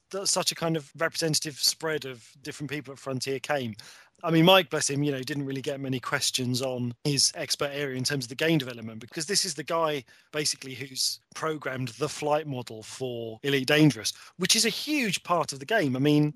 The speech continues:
you know, that's something that will touch absolutely every player, regardless of how they play the game. And I think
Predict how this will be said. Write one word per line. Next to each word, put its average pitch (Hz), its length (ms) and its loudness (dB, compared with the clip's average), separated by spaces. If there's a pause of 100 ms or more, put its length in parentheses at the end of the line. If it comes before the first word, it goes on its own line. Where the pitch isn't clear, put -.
you 202 80 4
know, 180 100 10
that's 202 240 6
something 165 340 2
that 147 100 -6
will 147 100 -4
touch 151 420 0
absolutely 151 560 -4
every 139 220 -4
player, 147 320 -4
regardless 123 460 -2
of 123 80 -6
how 135 100 0
they 131 80 -6
play 135 160 -6
the 127 60 -6
game. 127 240 2 (440)
And 156 140 6
I 165 60 8
think 208 520 6